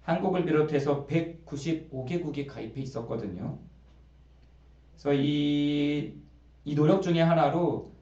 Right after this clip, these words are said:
탄소 배출량을 우리가 영으로 줄여보자라고 하는 것을 그들이, 어, 이 나라들이 함께 결정했고요. 어, 영이 될 수 있도록, 그렇지만 갑자기 탄소 배출량을 줄일 수는 없거든요.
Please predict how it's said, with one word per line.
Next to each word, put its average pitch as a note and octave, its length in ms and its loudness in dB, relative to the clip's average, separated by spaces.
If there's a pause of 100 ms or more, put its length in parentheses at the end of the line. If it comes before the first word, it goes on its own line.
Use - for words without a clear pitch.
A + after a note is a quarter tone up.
탄소 A#3 360 -2
배출량을 C#3+ 520 -2
우리가 B2+ 340 -2
영으로 C#3 400 -4
줄여보자라고 B2 1080 -2
하는 C3 200 -8
것을 B2 580 -6 (340)
그들이, A#2+ 400 -10 (240)
어, G#2+ 160 -12
이 A#2 120 -8
나라들이 C#3+ 400 0
함께 D3 520 -2
결정했고요. B2 960 -4 (540)
어, G2+ 280 -8 (100)
영이 E3 360 4
될 D#3 180 0
수 E3+ 220 -4
있도록, C#3 680 -2 (160)
그렇지만 F3 260 -8
갑자기 F#3+ 500 -2
탄소 F#3+ 300 -4
배출량을 C3+ 600 -4
줄일 C#3+ 220 -4
수는 C3+ 240 -8
없거든요. A#2+ 680 -8